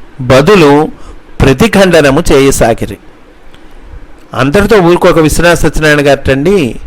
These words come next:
ఇంతలో తమ శిష్యులొకరిని గుంటూరులోనున్న మాస్టర్ గారి వద్దకు పంపిరి. మాస్టర్ గారు వ్యాకరణమునందును ఛందస్సులోనూ దిట్ట.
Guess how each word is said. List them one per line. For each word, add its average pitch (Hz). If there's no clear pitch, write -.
ఇంతలో 165
తమ 151
శిష్యులొకరిని 147
గుంటూరులోనున్న 160
మాస్టర్ 127
గారి 143
వద్దకు 123
పంపిరి. 113
మాస్టర్ 185
గారు 160
వ్యాకరణమునందును 139
ఛందస్సులోనూ 147
దిట్ట. 120